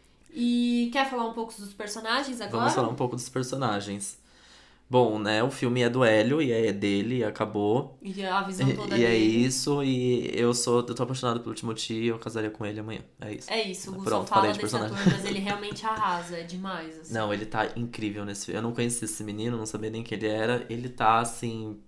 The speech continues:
Speaker 2: a-, além das minhas, foi além das expectativas.
Speaker 1: É.
Speaker 2: Ele, é, pra mim, é o clímax, então, assim, se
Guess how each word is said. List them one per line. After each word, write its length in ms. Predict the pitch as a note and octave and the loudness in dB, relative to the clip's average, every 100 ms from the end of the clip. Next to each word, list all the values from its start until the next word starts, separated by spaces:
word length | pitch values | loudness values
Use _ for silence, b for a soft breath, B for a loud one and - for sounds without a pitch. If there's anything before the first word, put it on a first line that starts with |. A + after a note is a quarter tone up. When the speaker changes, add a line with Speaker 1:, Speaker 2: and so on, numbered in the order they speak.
| - - - | -18 -18 -16
Speaker 2:
a-, 220 | - F2 - A2+ | -10 -10 -2 0
além 300 | A2+ A2 A#2+ | 2 0 -2
das 160 | B2 | -4
minhas, 340 | A#2+ A2+ - - | -4 -8 -10 -8
foi 160 | - A#2+ | 0 2
além 240 | B2+ C3+ | 2 -2
das 80 | D3 | -4
expectativas. 720 | - C3+ C3+ D3 A2 G2 F#2+ - F3+ | -4 -4 -4 -4 -4 -6 -8 -10 -8
Speaker 1:
É. 320 | F3 D3+ - | -6 -6 0
Speaker 2:
Ele, 200 | - E3 | 2 4
é, 120 | G3+ | 2
pra 160 | G3 F3 | 2 0
mim, 220 | D#3+ E3 | 2 2
é 60 | E3+ | 0
o 60 | |
clímax, 440 | F3 C3 G#2+ G2 - | 0 -2 -2 -4 -8
então, 220 | G#2 G2+ | -6 -4
assim, 160 | F#2+ G#2 | -4 -6
se 140 | G2 | -10